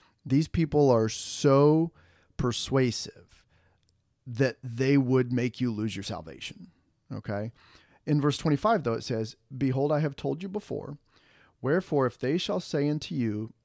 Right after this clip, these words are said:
'Behold, he is in the desert,' go not forth. 'Behold, he is in the secret chambers,' believe it not.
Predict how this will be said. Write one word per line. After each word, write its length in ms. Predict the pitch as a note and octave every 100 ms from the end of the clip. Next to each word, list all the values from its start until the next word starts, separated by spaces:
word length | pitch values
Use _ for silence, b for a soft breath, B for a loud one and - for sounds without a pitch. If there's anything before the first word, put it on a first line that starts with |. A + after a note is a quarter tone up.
| -
'Behold, 440 | B2+ A#2 C3 C#3+
he 100 | C#3+
is 160 | C#3+ B2+
in 80 | C#3+
the 100 | F3
desert,' 600 | A#2+ F#2+ F2+ A2+ - - _ _ _ _ _
go 160 | - G#2+
not 240 | G#2+ B2
forth. 420 | - G3+ - _ _ -
'Behold, 440 | A#2 G#2+ A#2+ A#2
he 100 | B2
is 160 | B2+ A#2+
in 120 | C3
the 60 |
secret 360 | B2 C#3+ C3+ D3
chambers,' 580 | - D3+ B2 - - - _
believe 260 | - G#2+ A#2
it 80 | C3
not. 300 | F#3 G3+